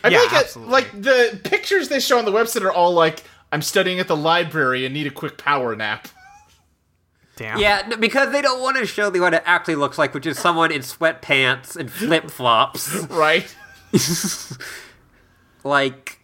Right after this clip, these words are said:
Speaker 3: with a unwrap-, like, a, a thing of peanuts next to them.
Speaker 1: Yeah.
Speaker 3: Just, and, like, a Bloody Mary just fucking <laughs> passed out on a plane.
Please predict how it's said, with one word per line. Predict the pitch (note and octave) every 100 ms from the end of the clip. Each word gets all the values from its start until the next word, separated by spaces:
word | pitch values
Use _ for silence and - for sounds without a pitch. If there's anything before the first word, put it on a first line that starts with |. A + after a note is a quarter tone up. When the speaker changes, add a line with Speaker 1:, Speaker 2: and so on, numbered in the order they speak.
| _
Speaker 3:
with | - D#3 D#3
a | D3+ D3+
unwrap-, | D#3+ E3 D#3 D3+ D#3+
like, | D3+ C#3+
a, | C3+ C3 B2 B2+ C#3+
a |
thing | B2 E3 D#3
of | C#3+ -
peanuts | - D#3+ D3+ -
next | D3 D3 -
to | - C#3+
them. | B2+ B2 A#2+ B2 _ _ -
Speaker 1:
Yeah. | B2 G#2+ G#2
Speaker 3:
Just, | - G#2 - - -
and, | D3 C#3
like, | C#3 C3+
a | B2+ A#2+ A#2 A2+ - _ -
Bloody | D3+ C#3 D3+ D3
Mary | C#3 C3+ C3 B2+
just | C#3+
fucking | - D3 - B2+
<laughs> |
passed | - C3+ -
out | D#3+ C3+
on | C#3 B2
a |
plane. | - - C3 B2 A2+ C#3